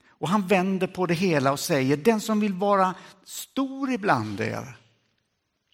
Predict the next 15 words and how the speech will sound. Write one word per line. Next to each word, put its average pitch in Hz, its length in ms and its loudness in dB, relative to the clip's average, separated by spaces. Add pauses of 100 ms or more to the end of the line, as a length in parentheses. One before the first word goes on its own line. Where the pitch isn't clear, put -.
(200)
han - 340 -4
ska 240 200 4
vara 220 160 4
de 214 160 4
andra 190 500 4
tjänare. 175 840 2 (640)
Och - 320 0
den 220 160 6
som 220 200 2
vill 208 120 4
vara 202 400 6 (240)
den 208 160 4
första - 640 0
bland 185 360 4
er 113 160 -2